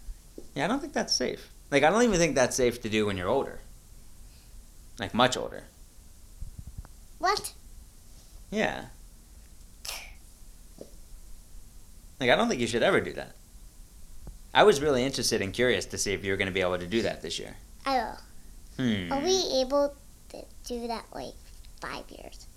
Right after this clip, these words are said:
Speaker 1: What are your birthday plans?
Speaker 2: I don't know. Mom wants to keep it a secret.
Speaker 1: Any guesses?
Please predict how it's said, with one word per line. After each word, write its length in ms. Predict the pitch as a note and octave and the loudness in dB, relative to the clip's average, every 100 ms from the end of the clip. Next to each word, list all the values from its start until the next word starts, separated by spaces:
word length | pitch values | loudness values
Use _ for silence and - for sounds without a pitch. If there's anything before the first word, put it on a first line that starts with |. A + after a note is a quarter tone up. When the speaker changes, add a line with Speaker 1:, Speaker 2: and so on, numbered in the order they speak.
| - | -4
Speaker 1:
What 260 | A#2 C3+ | 4 4
are 200 | A#2+ B2+ | 6 6
your 340 | A#2+ A#2 A2+ A2 | 6 4 4 4
birthday 320 | B2 C#3 G#2+ | 2 0 0
plans? 460 | F#2+ D2 - - - - - - - - - - - - - - | 0 -2 -2 -4 -8 -8 -6 -6 -8 -12 -8 -8 -8 -8 -8 -4
Speaker 2:
I 80 | D4 | -4
don't 260 | A4 A#4+ A#4 | -4 -4 -4
know. 340 | D5 C5 - - - - - D#4 | -4 -6 -6 -14 -18 -20 -12 -4
Mom 220 | E4 F4 | -2 0
wants 180 | F#4 F#4 | -2 -4
to 80 | E4 | -4
keep 160 | F#4+ | -2
it 40 | E4 | 2
a 80 | F4+ | 2
secret. 420 | - G#4 C#4+ C4 - - - - - - - - - - - - - - - - - - - - - - - - - - - - - | 6 4 4 0 -2 -8 -10 -14 -14 -12 -10 -8 -8 -8 -10 -12 -14 -14 -14 -14 -14 -16 -18 -18 -18 -18 -18 -16 -16 -18 -20 -16 -6
Speaker 1:
Any 180 | G#2+ F#2+ | -4 0
guesses? 520 | F#2 G2 E3+ G#3+ | 2 2 -2 -6